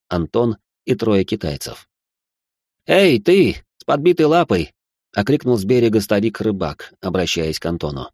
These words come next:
когда катер уже стал медленно отчаливать от разбитого пирса. «Опасайся бывших подружек, хоть тебе на роду и написано умереть от руки друга.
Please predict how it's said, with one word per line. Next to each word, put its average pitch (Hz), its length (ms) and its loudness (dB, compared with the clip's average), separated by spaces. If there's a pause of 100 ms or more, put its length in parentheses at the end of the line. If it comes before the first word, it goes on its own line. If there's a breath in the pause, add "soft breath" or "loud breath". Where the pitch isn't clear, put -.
(240)
когда 104 320 2
катер 117 400 0
уже 110 240 0
стал 110 240 -2
медленно 101 480 2
отчаливать 92 600 -4
от - 160 -8
разбитого 87 460 -4
пирса. - 420 -8 (560)
«Опасайся 170 680 0
бывших 156 400 2
подружек, 160 640 0 (280)
хоть 165 280 2
тебе 151 240 2
на 151 100 2
роду 151 240 2
и 147 140 4
написано 143 480 2
умереть 120 400 2
от 123 100 2
руки 123 280 2
друга. 117 420 2